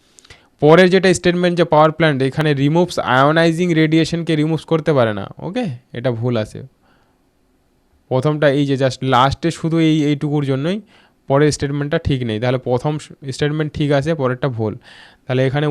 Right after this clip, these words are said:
উত্তর কোনটা হবে সঠিক? তাহলে statement one is correct, two is incorrect। ওকে? তাহলে এই জন্যই তোমাদের এনসিইআরটি খুব ভালোভাবে পড়তে হবে and ভালো গাইড লাগবে, নাহলে কিন্তু নিটে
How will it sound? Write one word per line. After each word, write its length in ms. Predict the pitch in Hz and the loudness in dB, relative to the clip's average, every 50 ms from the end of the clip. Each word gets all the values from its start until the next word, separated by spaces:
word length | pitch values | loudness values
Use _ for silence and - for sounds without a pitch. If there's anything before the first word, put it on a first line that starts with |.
| 143 139 | -2 -4
উত্তর 220 | 135 - - 156 147 - | -4 -2 -2 -2 -2 -2
কোনটা 220 | 156 151 151 156 151 151 | -4 -2 0 0 0 0
হবে 160 | 151 151 175 170 - | 0 0 -2 -2 -2
সঠিক? 220 | 147 143 147 147 147 147 | -2 -2 -2 -4 -4 -2
তাহলে 260 | 147 147 151 165 190 214 - _ _ _ _ _ _ - 127 123 | -2 -2 0 -2 -2 -4 -8 _ _ _ _ _ _ -8 -8 -6
statement 380 | - 156 147 139 151 151 143 - - - 76 104 127 131 | -2 -4 -2 -2 -2 -4 -4 -4 -6 -8 -4 -2 0 0
one 140 | 131 123 113 87 82 127 | 0 -2 -2 -4 -6 -6
is 80 | 131 - - - | -6 -6 -2 0
correct, 320 | 143 135 147 175 175 180 - - 117 - _ | 0 2 2 0 -2 -4 -10 -18 -18 -16 _
two 140 | - 131 131 139 160 | -6 -4 -2 0 -2
is 80 | 185 185 - - 127 | -2 -4 -6 -8 -6
incorrect। 440 | 127 127 117 120 104 98 92 - - - _ _ _ _ _ _ _ _ _ _ - | -6 -4 -4 -2 -2 -4 -6 -10 -14 -20 _ _ _ _ _ _ _ _ _ _ -10
ওকে? 180 | 156 165 220 277 277 _ _ _ _ _ _ _ _ - _ - _ _ _ - | -6 -4 -4 -4 -6 _ _ _ _ _ _ _ _ -20 _ -20 _ _ _ -6
তাহলে 180 | - 147 156 151 151 | -2 0 0 2 2
এই 60 | 151 160 156 | 2 2 2
জন্যই 260 | 170 175 185 196 196 190 170 | 0 0 0 -2 0 0 -2
তোমাদের 260 | 151 151 156 175 180 160 131 135 | -2 0 0 0 0 0 0 -2
এনসিইআরটি 400 | 139 - - 160 160 160 165 156 - - | -2 -4 0 0 0 0 -2 -6 -8 -4
খুব 140 | - 190 196 147 - | -2 -2 -2 -2 -2
ভালোভাবে 360 | - 131 135 143 143 143 139 131 131 | -2 0 2 2 2 2 0 0 -2
পড়তে 240 | 131 120 123 - 123 117 | -6 -8 -6 -6 -6 -4
হবে 200 | 117 110 107 107 113 127 | -2 -2 -2 -4 -4 -4
and 100 | 143 139 120 104 | -4 -6 -8 -8
ভালো 180 | 101 113 120 123 117 120 | -4 -2 -2 -2 0 0
গাইড 200 | 113 107 107 101 101 101 | 0 0 0 -2 -4 -8
লাগবে, 240 | 104 107 117 113 120 127 _ _ _ _ _ _ _ _ _ _ _ _ _ - | -8 -8 -12 -14 -14 -16 _ _ _ _ _ _ _ _ _ _ _ _ _ -8
নাহলে 260 | 117 117 120 131 135 135 | -4 -2 0 0 0 -2
কিন্তু 220 | 143 147 143 - 175 196 - _ _ _ _ _ _ - 120 | -4 -6 -6 -8 -10 -10 -10 _ _ _ _ _ _ -6 -4
নিটে 220 | 123 123 123 156 | -4 -2 0 -2